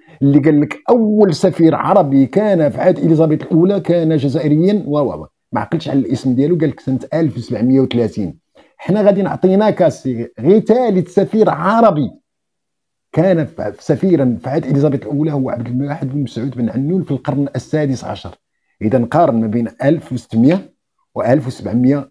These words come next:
وثلاثين كما تدعي بأن أول سفير عربي كان جزائريا في عهد إليزابيث الأولى. هاد الشخصية المغربية عبد الواحد بن مسعود بن عنون اللي أثر في البريطانيين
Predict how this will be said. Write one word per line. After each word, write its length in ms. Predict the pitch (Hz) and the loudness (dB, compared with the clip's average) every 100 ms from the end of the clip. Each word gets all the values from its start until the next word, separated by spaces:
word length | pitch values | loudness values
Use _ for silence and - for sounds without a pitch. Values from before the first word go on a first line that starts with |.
| - | -6
وثلاثين 540 | 117 117 113 - 135 | -4 -2 -2 -2 -4
كما 260 | - 117 113 | -2 -2 -2
تدعي 420 | - 95 101 123 | -6 -6 -4 -4
بأن 320 | 104 117 113 | -4 -2 -2
أول 340 | - 139 123 | -2 -2 -2
سفير 300 | 113 120 - | -4 -6 -6
عربي 420 | - 113 98 113 - _ _ | -4 -4 -4 -6 -8 _ _
كان 360 | - 110 104 107 - | -4 -2 -2 -8 -8
جزائريا 440 | 104 104 104 107 104 | -6 -4 -2 -2 -4
في 140 | - | -6
عهد 160 | 98 92 | -10 -8
إليزابيث 480 | 104 98 87 92 | -6 -6 -6 -8
الأولى. 340 | - 104 113 131 - _ _ | -6 -2 -2 -2 -10 _ _
هاد 220 | - 127 | -2 0
الشخصية 540 | 160 - - - 165 147 | 0 -6 -12 -4 2 4
المغربية 520 | 139 131 135 117 117 | 2 2 0 0 -2
عبد 160 | 92 113 | -2 2
الواحد 380 | 151 180 160 | 4 4 0
بن 60 | 151 | -2
مسعود 340 | 131 123 117 | -2 -2 -2
بن 140 | 123 143 | -2 -2
عنون 600 | 120 135 131 151 185 - _ _ _ _ | 2 4 6 4 2 -4 _ _ _ _
اللي 280 | 127 147 165 160 | 2 4 2 0
أثر 640 | - _ - 226 170 110 - _ _ _ - | -4 _ 0 2 2 -4 -12 _ _ _ 0
في 80 | |
البريطانيين 1120 | 135 127 143 143 165 185 196 233 214 123 98 | 2 4 2 2 0 2 4 6 6 4 0